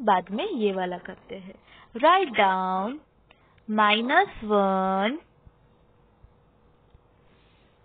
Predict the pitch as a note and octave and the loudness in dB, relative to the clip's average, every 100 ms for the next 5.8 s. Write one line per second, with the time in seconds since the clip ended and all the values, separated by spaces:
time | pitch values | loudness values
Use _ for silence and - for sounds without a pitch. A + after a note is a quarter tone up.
0 | - A3+ A#3 A3 F4 F#4 - G#3 G3 F#3+ | -2 0 0 0 0 0 2 4 4 4
1 | F#3+ A3+ D#4 _ _ _ G#3 G3 F#3 F#3+ | 2 0 -4 _ _ _ -4 -2 -2 -2
2 | F#3+ A#3 F4+ - - - _ _ _ - | -2 2 0 0 -10 -20 _ _ _ -2
3 | G3 F3+ F#3+ - _ _ _ - - _ | -2 -2 -8 -16 _ _ _ -20 -20 _
4 | _ - G#3 A3 A3 A#3 A#3 A3+ B3 A#3 | _ -2 2 4 6 6 4 4 4 4
5 | B3+ A#3 C4 B3+ B3 B3+ E4 | 4 0 2 4 4 2 -4